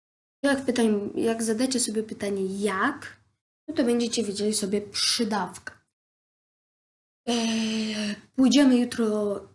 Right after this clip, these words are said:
pójdziemy jutro na spacer, jak przestanie padać. Kiedy pójdziemy na spacer, jak przestanie padać, tak? E, w tym, w tych zdaniach polega na zadawaniu pytań i odpowiadaniu sobie na nie.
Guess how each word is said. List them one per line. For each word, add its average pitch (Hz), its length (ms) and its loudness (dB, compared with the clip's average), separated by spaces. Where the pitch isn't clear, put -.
pójdziemy 247 380 4
jutro 226 280 2
na 208 100 -2
spacer, 226 440 -4
jak 233 460 0
przestanie 240 580 0
padać. 247 500 0
Kiedy 302 220 0
pójdziemy 202 420 -4
na 190 100 -2
spacer, 190 380 -18
jak 202 480 -4
przestanie 220 580 -6
padać, - 720 -10
tak? 247 240 -6
E, 233 280 2
w 226 100 -8
tym, 247 960 0
w 214 140 -18
tych 269 180 -2
zdaniach 233 300 -4
polega 226 260 -2
na 208 200 -4
zadawaniu 254 600 -2
pytań 262 380 -6
i 240 100 -4
odpowiadaniu 214 640 -4
sobie 180 240 -12
na 175 120 -16
nie. - 100 -20